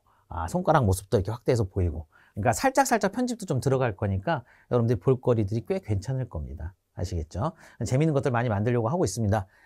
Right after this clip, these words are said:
아, 이게 뭐 강의에서 뭐 내가 이상한 소리 하거나 그러진 않아, 얘들아. 무조건 수업밖에 안 하거든, 나는. 수업밖에 안 하는데 어, 예시를 들거나 이런 건 당연히 하죠. 수업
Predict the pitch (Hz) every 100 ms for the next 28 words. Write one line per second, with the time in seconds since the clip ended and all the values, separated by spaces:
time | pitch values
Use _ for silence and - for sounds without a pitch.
0 | _ - 113 123 175 156 170 - 165 214
1 | 226 156 147 139 139 151 233 202 185 165
2 | 160 135 139 151 110 85 90 98 - _
3 | - - 131 214 196 220 214 180 98 104
4 | 113 90 104 226 _ _ _ - 220 214
5 | 202 120 131 139 190 156 92 - _ _
6 | _ - 135 139 131 175 208 302 277 247
7 | 226 208 156 185 131 139 151 135 202 156
8 | - 214